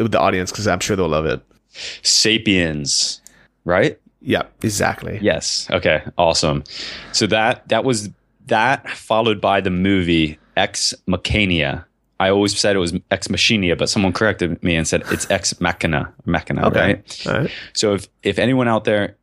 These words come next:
Speaker 2: hasn't read Sapiens, listen to an audiobook because, like you're saying, Johnny, some of these bigger books, I've read some big books this year, but the only reason I got through 'em was because I,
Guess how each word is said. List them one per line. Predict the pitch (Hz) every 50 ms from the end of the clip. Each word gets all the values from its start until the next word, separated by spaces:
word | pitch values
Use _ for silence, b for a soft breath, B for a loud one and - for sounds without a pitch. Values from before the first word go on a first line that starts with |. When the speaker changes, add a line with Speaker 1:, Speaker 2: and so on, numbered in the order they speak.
| _ _ _ _ -
Speaker 2:
hasn't | 101 104 92 104 117 131 113 - - _ _ -
read | 98 98 95 95 92 92 -
Sapiens, | - - - 95 90 - 95 82 80 76 - - -
listen | 110 113 - 143
to | 135 127
an | 113
audiobook | - - 98 98 101 104 107 104 117 113 110 - -
because, | - 98 - 98 92 - -
like | - 98 92
you're | 101 98
saying, | 92 - 95 92 92 92
Johnny, | 92 95 95 98 98
some | 92 - 113
of | 113 110
these | 110 95
bigger | 80 _ - - 98 95 95 104 98
books, | 87 85 - 87 92 101 - - - - - - b b b b b b b b b -
I've | - 98 104
read | 104 95 -
some | - 98 82 78 -
big | - 107 107 104 98 92
books | 101 101 104 -
this | - 110 - -
year, | 127 120
but | 104 113 -
the | -
only | - 110 110 107
reason | 101 104 101 98 90
I | 92
got | 92 92 85 -
through | - 95 95 95
'em | 90 87
was | 82 78
because | - 90 - 95 85
I, | 90